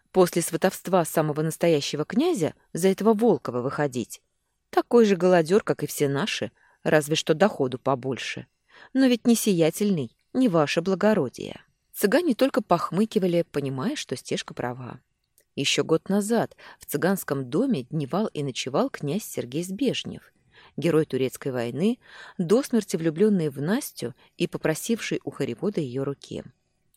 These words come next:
Яков Васильев растерялся так, что сначала отказал.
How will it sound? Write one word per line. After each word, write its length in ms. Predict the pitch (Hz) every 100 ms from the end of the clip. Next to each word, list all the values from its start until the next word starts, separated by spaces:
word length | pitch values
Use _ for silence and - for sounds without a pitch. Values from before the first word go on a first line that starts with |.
| - - - -
Яков 400 | 160 147 143 -
Васильев 500 | 139 - 160 156 -
растерялся 720 | 139 143 - 143 135 131 135
так, 280 | - 285 - - -
что 280 | - - 294
сначала 560 | - 240 - 220 226
отказал. 680 | 240 247 - 294 214 143 120